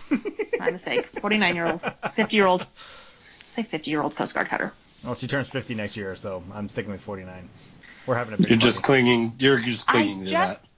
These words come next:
Speaker 2: can't round anything today.
Speaker 1: <laughs>
Speaker 3: It's an
Speaker 2: Oh
Speaker 3: old
Speaker 2: my
Speaker 3: ship.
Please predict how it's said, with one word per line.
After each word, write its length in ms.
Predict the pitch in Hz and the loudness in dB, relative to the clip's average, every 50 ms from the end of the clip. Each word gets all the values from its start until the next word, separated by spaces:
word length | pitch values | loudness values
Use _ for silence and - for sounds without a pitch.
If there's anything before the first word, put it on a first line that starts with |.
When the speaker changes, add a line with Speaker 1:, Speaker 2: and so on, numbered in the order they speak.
| _ _ | _ _
Speaker 2:
can't 340 | - - - 302 311 320 - - - | -16 -12 -10 -8 -8 -10 -10 -8 -6
round 520 | 311 320 - 202 208 - 220 214 320 - | -4 -2 -2 -2 -4 -4 -2 -2 -2 -2
anything 460 | - 339 330 403 - - - - - - | -2 -2 -2 -4 -4 -4 -4 -4 -4 -4
today. 400 | - - - 82 85 73 76 196 - - - - - - - - - - - - - - - - - - - - - - - - - - - - - - - _ _ - - - - - | -2 0 0 2 2 2 0 -2 -4 -6 -8 -8 -8 -8 -8 -8 -8 -10 -8 -8 -8 -8 -12 -16 -16 -16 -16 -16 -14 -14 -14 -14 -14 -16 -16 -16 -16 -16 -20 _ _ -20 -20 -20 -20 -16
Speaker 1:
<laughs> 320 | - 254 262 262 - - - - - - - - - - - - - - - - - - - - - - - - - - - - _ _ _ _ _ _ _ _ _ _ _ _ _ _ _ _ _ _ _ - - - - - - - - - _ | -10 -6 -4 -4 -4 -6 -8 -12 -16 -16 -16 -16 -4 -2 -2 -2 -2 -2 -4 -4 0 0 -2 -2 -2 -6 -12 -12 -12 -14 -16 -18 _ _ _ _ _ _ _ _ _ _ _ _ _ _ _ _ _ _ _ -20 -20 -20 -20 -18 -18 -20 -20 -6 _
Speaker 3:
It's 200 | - 160 151 - | 2 4 4 6
an 80 | 190 180 | 4 4
Speaker 2:
Oh 40 | 190 | 4
Speaker 3:
old 240 | 208 202 170 202 202 | 6 6 6 4 4
Speaker 2:
my 40 | 214 | 0
Speaker 3:
ship. 280 | - - - 156 - | -4 -6 -4 -4 -4